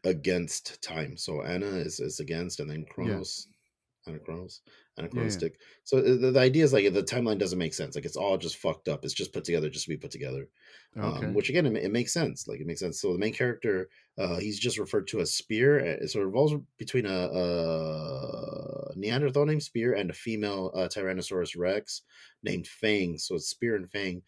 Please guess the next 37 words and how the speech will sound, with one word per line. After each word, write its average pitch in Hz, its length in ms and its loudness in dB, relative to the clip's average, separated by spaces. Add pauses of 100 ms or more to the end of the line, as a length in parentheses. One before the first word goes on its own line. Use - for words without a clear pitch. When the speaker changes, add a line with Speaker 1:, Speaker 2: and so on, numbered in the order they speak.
(400)
Speaker 1:
And 104 140 0
basically, 113 800 4
the, 90 180 2
he, - 200 -10
Spear 151 400 2
had 147 160 4
a 147 60 2
family 135 520 0 (160)
in 95 80 -6
the 90 80 -4
be-, 85 220 0
in 90 80 0
the 87 40 -4
beginning 95 300 -4
of 87 40 -4
the 82 60 -6
series. 113 320 -4
He - 60 -2
had 104 80 2
a 101 40 -4
family, 107 340 -4
like, 90 160 -6
the - 60 -20
first - 200 -6
episode. 123 360 -4
He 107 40 -2
had 87 100 -2
a 78 40 -4
wife 92 400 0
and 85 120 -12
kids. 104 400 -6 (420)
And 95 200 0
then, 95 160 2
uh, 82 640 0
Fang 139 420 2
had 101 220 0
a 82 720 0